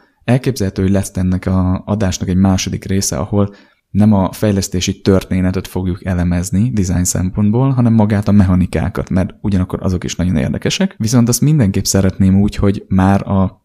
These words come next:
második részt is többet játszottam,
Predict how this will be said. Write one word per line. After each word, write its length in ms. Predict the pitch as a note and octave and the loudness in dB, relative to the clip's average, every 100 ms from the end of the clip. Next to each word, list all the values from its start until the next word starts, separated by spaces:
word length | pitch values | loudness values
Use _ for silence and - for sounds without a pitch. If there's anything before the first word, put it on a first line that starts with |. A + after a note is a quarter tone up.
| - | -4
második 560 | G2 F#2+ F#2 F#2+ F#2 | 0 0 0 -2 -2
részt 320 | F2 F#2 - | -2 -2 -2
is 420 | F#2 - - - _ - | -4 -4 -8 -14 _ -4
többet 340 | G#2 F2+ F2+ | -2 0 -2
játszottam, 800 | G2 F2 - - - - C3 D3 | 0 -2 -2 -6 -6 2 2 2